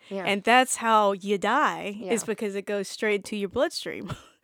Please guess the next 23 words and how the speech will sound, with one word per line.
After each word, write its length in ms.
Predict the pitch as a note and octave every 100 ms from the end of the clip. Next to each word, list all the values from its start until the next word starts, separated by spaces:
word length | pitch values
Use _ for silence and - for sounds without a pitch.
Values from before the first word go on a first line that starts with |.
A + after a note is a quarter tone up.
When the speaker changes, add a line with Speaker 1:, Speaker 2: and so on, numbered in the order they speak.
| -
Speaker 2:
So 40 | F#3
Speaker 1:
Yeah. 140 | F#3
Speaker 2:
that's 180 | C4 B3
exactly 440 | B3+ G3+ A3+ A3+ A#3+
what 160 | G#3+
happened 360 | A3 G#3 A#3 G#3
in 140 | G#3
the 80 | G#3+
seventies, 600 | A#3 D#4 B3 D#3 G3 - -
in 120 | G3
the 60 |
Speaker 1:
Yeah. 40 | G3
Speaker 2:
sixties, 480 | C#4 - C#4 C4 A3
in 80 |
the 80 | G3
Speaker 1:
So 140 | - C4
women 320 | F3+ F#3 F3+
were 100 | F3
Speaker 2:
fifties. 40 | E3+
Speaker 1:
dying 360 | F3 E3+ E3+ E3
left 240 | D#3+ -
and 100 | E3+
right. 380 | D#3+ D3+ D3